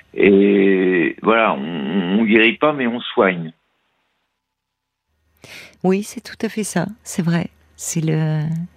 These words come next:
Speaker 2: c'est
Speaker 1: On
Speaker 2: le
Speaker 1: guérit
Speaker 2: mot.
Speaker 1: pas de cette maladie, mais on la soigne.
Speaker 2: Non, non. Pour le moment, on n'en guérit pas. On
Speaker 1: Pour le
Speaker 2: cherche
Speaker 1: moment.
Speaker 2: beaucoup, euh, mais,
Speaker 1: Voilà.
Speaker 2: euh, mais comme vous dites, euh, on la soigne. Vous êtes suivi, euh,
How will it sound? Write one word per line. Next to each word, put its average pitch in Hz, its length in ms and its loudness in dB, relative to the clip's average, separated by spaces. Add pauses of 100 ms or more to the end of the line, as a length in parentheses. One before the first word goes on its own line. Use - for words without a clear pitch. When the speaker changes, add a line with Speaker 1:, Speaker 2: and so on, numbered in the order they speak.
(280)
Speaker 2:
c'est - 280 -2
Speaker 1:
On 170 40 4
Speaker 2:
le 175 60 4
Speaker 1:
guérit 110 220 6
Speaker 2:
mot. 185 60 -4
Speaker 1:
pas 135 120 4
de - 120 -8
cette - 180 -18
maladie, 110 280 2
mais 139 80 -4
on 117 100 0
la 110 140 2 (120)
soigne. 107 200 4
Speaker 2:
Non, 170 200 -2 (460)
non. 160 180 -2 (440)
Pour 233 140 6
le 247 100 2
moment, 170 400 2
on 151 40 -4
n'en 147 160 -2
guérit 135 320 0
pas. - 220 -6 (440)
On 147 80 6
Speaker 1:
Pour 151 80 10
le 151 60 8
Speaker 2:
cherche 143 200 4
Speaker 1:
moment. 233 140 4
Speaker 2:
beaucoup, 170 520 2
euh, 143 320 0 (400)
mais, 151 200 2
Speaker 1:
Voilà. 117 420 6
Speaker 2:
euh, 120 200 -4
mais 131 280 0
comme 151 240 0
vous 147 120 0
dites, 175 360 -4
euh, 139 360 0
on 143 140 0
la 139 140 2
soigne. 143 480 0
Vous 143 160 2
êtes 143 140 2
suivi, 143 760 2
euh, 131 260 2